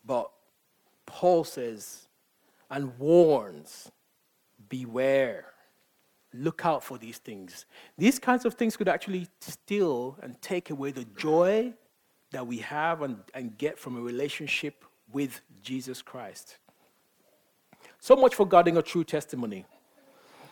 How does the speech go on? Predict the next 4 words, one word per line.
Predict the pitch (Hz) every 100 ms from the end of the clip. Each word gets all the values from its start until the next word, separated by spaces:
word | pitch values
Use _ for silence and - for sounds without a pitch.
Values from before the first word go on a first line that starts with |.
| - _ _ _
Uh, | 143 156 151 151 156 _ _ _ _ _ _ _ _ _ _ _ _ _ _ _ _ _ _ _ _ -
but | 202 - _ _ _ _ _ _ _ _ _ _ _ _ - - - - - _ _ _ _ _ _ _ _ _
moving | 139 143 175 262 240 220
on | 226 202 107 123